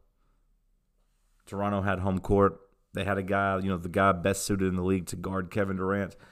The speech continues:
But obviously that would have affected Kawhi on the o-, you know, the, the offensive end and, you know, allowed Klay and Steph more open looks. But, uh, the Raptors were maybe the best team all year.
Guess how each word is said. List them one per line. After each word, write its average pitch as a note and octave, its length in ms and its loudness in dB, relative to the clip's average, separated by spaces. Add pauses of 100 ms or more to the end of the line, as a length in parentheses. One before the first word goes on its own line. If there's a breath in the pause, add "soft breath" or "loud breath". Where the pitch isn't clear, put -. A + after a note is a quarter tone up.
(340 loud breath)
But G2 380 -2
obviously F#2+ 420 -2
that F#2 140 0
would F#2 100 -2
have F2+ 120 -2
affected F#2 640 -2 (140)
Kawhi F#2 340 2
on F2+ 160 2
the F2 140 -2
o-, - 160 -4
you F#2 100 -2
know, F2 80 -6
the, - 160 -12 (100)
the F#2+ 160 -2
offensive F#2+ 500 0
end F#2 280 0
and, F#2 340 -4
you F#2 60 -6
know, F2 240 -10 (100)
allowed F#2 360 -4 (120)
Klay F#2+ 400 0
and F2 120 -8
Steph F#2+ 340 -10
more G2 260 -6
open F#2 320 -6
looks. G2+ 280 -4
But, G2 260 -8 (540 loud breath)
uh, A2 160 -4
the G#2 80 -2
Raptors C3+ 640 -4
were A2+ 260 0
maybe G#2+ 340 -2
the A#2+ 80 0
best B2+ 240 -4
team C3+ 180 -4
all C3 140 0
year. B2 300 0